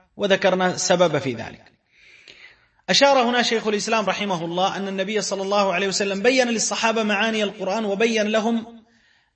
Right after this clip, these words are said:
ألفاظه، والأول أكثر. إذا النبي صلى الله عليه وسلم لم يفسر ألفاظ القرآن لفظا لفظا، يعني كما سبق وأن ذكرنا أن،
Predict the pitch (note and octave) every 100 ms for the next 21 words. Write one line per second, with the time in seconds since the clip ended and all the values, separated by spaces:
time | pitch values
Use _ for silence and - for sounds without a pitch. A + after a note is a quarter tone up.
0 | G3+ A3+ F3+ C4 A#3 F3 D3+ A3 D#3 G#3
1 | _ _ _ _ _ _ _ _ _ -
2 | E3 F#3 A3+ A#3+ G3+ G#3+ - C3 - C3+
3 | _ - G3+ B3 C4 C4+ A#3+ B3 A#3+ A3+
4 | A3+ A3 G#3+ G#3 B3+ D#4 D#4 - C4+ -
5 | B3+ G#3 G#3+ A#3 A3+ G#3+ G#3 G#3 G#3 G#3+
6 | G3+ G#3+ E3+ G3 F3+ F3+ D3 D#3+ D3 -
7 | - _ _ _ _ _ - A#2+ F#3+ G#3+
8 | G3+ G#3 F#3+ G3 F#3+ F#3 F3+ G3+ G3 E3+
9 | G#3 G3+ F#3+